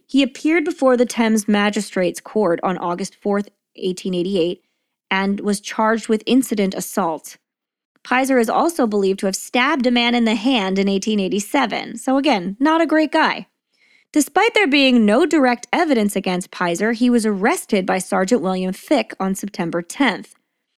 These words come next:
Pizer was released from custody on September eleventh after police were able to verify his alibis on the nights of the murders of both Annie and Marianne.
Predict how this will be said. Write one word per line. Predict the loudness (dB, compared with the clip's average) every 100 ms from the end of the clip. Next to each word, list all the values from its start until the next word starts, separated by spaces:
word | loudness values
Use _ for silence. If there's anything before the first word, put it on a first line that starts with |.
| _ _
Pizer | -2 0 0 0
was | 0 0
released | -2 0 -2
from | -4 -6 -2
custody | -4 -2 -2 0 0
on | 0 -2 -2
September | -4 -4 -2 -2
eleventh | -4 0 0 0 -2 -2
after | -4 -4 -6
police | -4 -4 -4 -4
were | -4 -2
able | -2 -2
to | -4 -2
verify | 0 0 0 -2
his | -2 -4 -2
alibis | 0 2 0 -2 -6 -10 _ _ 0
on | 4
the | 4
nights | 2 0
of | 0
the | 2
murders | 2 0 -2 -2
of | -4
both | -4 -4 -4
Annie | -2 0 2
and | 2
Marianne. | 2 0 2 2 0 -6